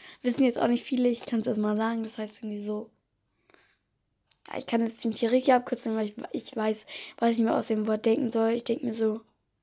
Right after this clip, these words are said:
bin nicht kurz, bin kurz weg, zum Beispiel so. Also,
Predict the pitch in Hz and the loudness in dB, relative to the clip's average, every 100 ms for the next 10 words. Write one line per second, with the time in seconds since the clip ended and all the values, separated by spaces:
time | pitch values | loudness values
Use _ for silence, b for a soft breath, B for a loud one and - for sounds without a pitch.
0 | _ - 233 226 220 277 - 226 214 - | _ -4 0 0 -2 -6 -2 -2 -2 -8
1 | - 220 - _ - 220 214 - 220 214 | -4 -4 -6 _ -4 -4 0 0 0 0
2 | 214 208 - 226 - - - - - B | -2 -2 -10 -12 -12 -12 -10 -8 -8 B
3 | B B B B - 220 220 214 330 | B B B B -12 -6 -4 -4 -6